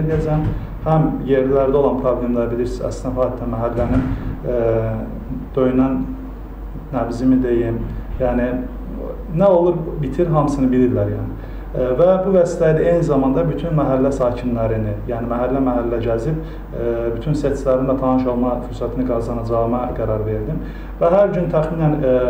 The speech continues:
tam səmimiyyətimlə deyirəm, on iki, on üç saat, e, dairəmin ərazisində, sahəsində olurdum və altmış ilə səksən arasında əsnafı, yəni Azərbaycan obyekti ziyarət edirdim.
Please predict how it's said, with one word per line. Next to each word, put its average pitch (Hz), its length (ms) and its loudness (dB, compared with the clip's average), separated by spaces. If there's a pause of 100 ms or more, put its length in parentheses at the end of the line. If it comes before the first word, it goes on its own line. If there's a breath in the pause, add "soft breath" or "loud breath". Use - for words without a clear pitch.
(180)
tam 143 160 0
səmimiyyətimlə 131 640 0
deyirəm, 117 260 -2
on 127 140 0
iki, - 100 -6
on 127 240 2
üç 127 140 0
saat, 104 260 0 (460 loud breath)
e, 120 180 -2 (460)
dairəmin 123 500 2
ərazisində, 117 540 0
sahəsində 117 500 -2
olurdum 120 520 -2 (360 loud breath)
və 151 160 2 (160)
altmış 147 400 0
ilə 151 160 0
səksən 151 480 0
arasında 127 640 0
əsnafı, 117 540 -4 (120)
yəni 120 300 -4 (260)
Azərbaycan 123 460 -4 (640)
obyekti 139 480 0
ziyarət 120 400 2
edirdim. 107 320 -2